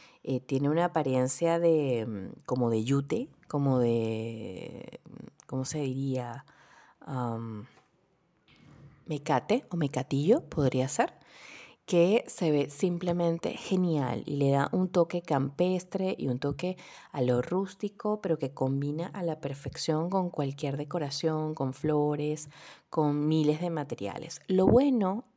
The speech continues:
de, de la decoración en este momento y, y digamos de, de la arquitectura de interiores y todos estos revestimientos que se han creado, es que permiten la combinación de uno o más elementos de manera armónica.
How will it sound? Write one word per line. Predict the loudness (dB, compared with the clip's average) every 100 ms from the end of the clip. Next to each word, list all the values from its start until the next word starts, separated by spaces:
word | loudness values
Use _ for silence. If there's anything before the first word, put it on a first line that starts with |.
| -6
de, | -4 -4 -4
de | -2 0
la | 0
decoración | 0 -2 -2 0 2 2 2 0
en | -2
este | -4 -4 -2
momento | 0 0 0 -2 -4 -6
y, | -6 -10
y | -6 -6
digamos | -4 -4 -2
de, | -2 -2 -6 -20 -20 -20 _ 0
de |
la | 0
arquitectura | -2 -6 -6 -2 2 4
de |
interiores | 2 0 -2 2 4 6 4 4 2 -2
y | -6
todos | -2 0
estos | 0 -2
revestimientos | 2 2 0 -2 0 2 0 -4
que | -10
se | -8
han | -6
creado, | -4 -4 -4 -4 -6 -10 -14 -18 -18 -12 -6
es | 0
que | 2
permiten | 6 6 6 2 2 -2 0
la | -2 0
combinación | 0 2 2 2 2 2 4
de | 4
uno | 4 2 0
o | -2
más | -2 -2 -2
elementos | 0 2 0 0 -4 -8 -8 -12
de | -4 -2
manera | 0 -2
armónica. | -2 -2 -2 -2 -6 -12 -20